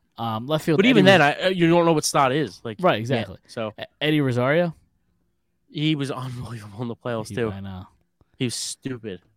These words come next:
Speaker 2: Um,
Speaker 1: But do you take Castellanos over him?
Speaker 2: Probably, only because regular season Castellanos is, is probably more consistent. If I had to look,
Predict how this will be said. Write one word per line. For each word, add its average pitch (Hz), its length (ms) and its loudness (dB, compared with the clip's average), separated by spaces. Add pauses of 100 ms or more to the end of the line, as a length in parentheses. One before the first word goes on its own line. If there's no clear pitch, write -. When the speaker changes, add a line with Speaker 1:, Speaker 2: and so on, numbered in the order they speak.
Speaker 2:
Um, 127 840 -2
Speaker 1:
But 143 280 -4
do 117 80 -8
you 120 60 -6
take 117 220 -4
Castellanos 120 560 -6
over 165 240 -6
him? 190 80 -12 (1600)
Speaker 2:
Probably, 175 640 -4
only 170 180 0
because 165 540 -2 (1000)
regular 165 420 0
season 156 300 -4
Castellanos 139 720 -2
is, 131 220 -4
is 139 140 -4 (200)
probably 156 240 0
more 143 100 -2
consistent. 135 520 -6
If 131 100 -10
I 143 120 0
had 135 80 -4
to 143 60 -2
look, 143 140 -6